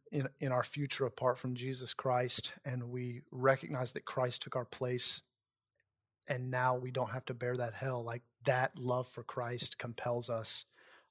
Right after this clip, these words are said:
um, to embrace Christ. It helps us, this view of hell helps us to see the love of God more clearly. So, how do we respond to a message on hell like this today? It was a little long today.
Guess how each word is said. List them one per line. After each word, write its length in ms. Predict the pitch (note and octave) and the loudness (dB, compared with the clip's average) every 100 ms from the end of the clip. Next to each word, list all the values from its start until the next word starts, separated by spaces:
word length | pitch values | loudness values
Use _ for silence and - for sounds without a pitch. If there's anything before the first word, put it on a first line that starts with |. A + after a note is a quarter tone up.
| - | -12
um, 280 | A2 G#2+ G2+ - | -12 -12 -14 -6
to 100 | C3 | -4
embrace 400 | A#2 A#2+ A#2+ - | -2 -2 -2 -4
Christ. 480 | - A2 A2 - - | -6 -6 -2 -2 -2
It 100 | C#3 | -2
helps 300 | C3 B2 - | -2 0 0
us, 260 | A#2+ - - _ _ _ _ _ _ _ _ - | 2 -2 -2 _ _ _ _ _ _ _ _ -6
this 240 | C#3 - | -2 -2
view 280 | B2+ B2 B2+ | -4 -4 -4
of 100 | A2+ | -4
hell 320 | A#2 G#2+ G#2+ _ - | -6 -6 -12 _ -8
helps 260 | B2 - | -4 -2
us 200 | A#2+ - | -2 -2
to 100 | - | 0
see 220 | - B2 | 0 0
the 100 | A2+ | -4
love 180 | A2 A#2 | -4 -4
of 140 | A#2 - | -6 -10
God 220 | B2 A#2 | -10 -8
more 140 | B2+ A#2 | -10 -8
clearly. 460 | - B2 A#2 A2+ _ _ _ _ _ _ _ _ _ _ _ _ _ _ _ _ _ - | -8 -8 -10 -16 _ _ _ _ _ _ _ _ _ _ _ _ _ _ _ _ _ 8
So, 260 | - C3 - _ _ _ _ _ _ | 10 10 4 _ _ _ _ _ _
how 120 | - F#3+ | 10 12
do 60 | |
we 120 | F#3+ | 12
respond 400 | E3 - C#3 C3+ | 10 8 8 6
to 80 | C3+ | 4
a 20 | |
message 400 | B2+ B2 - C3 | 0 2 0 0
on 180 | A#2+ A#2+ | -6 -6
hell 440 | A#2 C3 A#2+ A2 - | -6 -6 -6 -8 -8
like 200 | C#3+ A#2+ | -6 -6
this 180 | B2+ - | -2 -2
today? 300 | - A2 A2 | -2 -6 -6
It 60 | A#2+ | -6
was 140 | B2 | 0
a 40 | D3 | 2
little 160 | C#3 | 4
long 240 | B2 B2 C3 | 4 2 0
today. 400 | C3 C3 C3 | 0 0 0